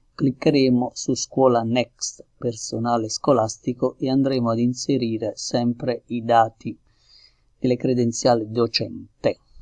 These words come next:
Questa è la schermata che si apre in Scuola Next.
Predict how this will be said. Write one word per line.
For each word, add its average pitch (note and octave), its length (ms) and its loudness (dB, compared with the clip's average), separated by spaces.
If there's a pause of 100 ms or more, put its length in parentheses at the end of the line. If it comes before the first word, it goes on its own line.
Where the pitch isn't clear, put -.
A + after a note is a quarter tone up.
(1500)
Questa B2+ 380 2
è B2 60 6
la A#2+ 100 4
schermata B2 720 0
che A2+ 120 -6
si B2+ 200 0
apre B2 360 2
in A#2 440 0
Scuola B2 420 2
Next. - 640 -2